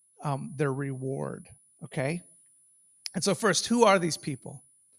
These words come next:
Verse thirteen, "These in white robes," this elder asks John, who's on the island of Patmos in this vision, "These in white robes, who are they and where did they come from?"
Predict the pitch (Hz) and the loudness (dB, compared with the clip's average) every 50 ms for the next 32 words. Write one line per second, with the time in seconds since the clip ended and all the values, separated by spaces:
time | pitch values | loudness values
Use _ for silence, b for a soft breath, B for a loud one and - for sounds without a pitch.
0 | b b b b b b b b 208 208 196 - 214 202 175 - - 170 165 143 | b b b b b b b b 2 2 2 2 0 0 0 2 0 0 0 0
1 | 131 120 113 110 - _ _ _ b b b b b b b b b b b b | -4 -8 -10 -14 -18 _ _ _ b b b b b b b b b b b b
2 | _ _ _ _ - 147 151 214 226 226 233 233 202 - - 220 180 170 156 180 | _ _ _ _ -6 0 2 4 4 6 4 4 2 0 -2 -2 -2 2 4 6
3 | 185 196 - - 180 170 170 151 135 131 143 147 - - 190 190 196 160 170 165 | 6 6 4 2 2 2 4 2 2 0 -4 -6 -2 2 2 2 4 4 2 0
4 | - 160 156 156 151 - - - - - - - 156 139 127 113 113 110 120 - | 0 2 0 0 0 -2 -6 -6 -8 -6 -2 -2 -2 -2 -2 -4 -8 -12 -16 -20
5 | _ _ _ _ _ _ _ _ - 147 135 151 143 147 151 151 156 170 180 175 | _ _ _ _ _ _ _ _ -6 -4 -2 -2 -2 -2 0 2 4 4 4 4
6 | 175 165 - - 165 151 156 160 151 - - - 117 107 143 147 160 165 151 151 | 2 0 0 0 -2 0 -2 -2 -4 -4 -4 -6 -8 -10 -6 -2 0 0 0 -2
7 | 160 156 147 b b b b b b b 180 185 214 233 196 214 208 190 190 185 | -4 -8 -10 b b b b b b b 0 2 2 2 2 2 2 4 6 6
8 | 190 202 190 165 160 147 139 - - 214 240 262 262 247 226 196 160 160 156 160 | 6 6 4 2 2 0 0 -4 -4 -2 0 2 4 4 4 4 4 4 4 4
9 | 170 214 170 175 165 147 151 165 160 185 175 175 160 185 190 185 - - - 240 | 2 2 -2 -4 -4 -4 -2 0 0 0 0 -2 -4 -4 -4 -4 -4 -6 -6 -6
10 | 240 220 - - 135 113 107 107 - | -6 -6 -8 -8 -8 -8 -8 -12 -16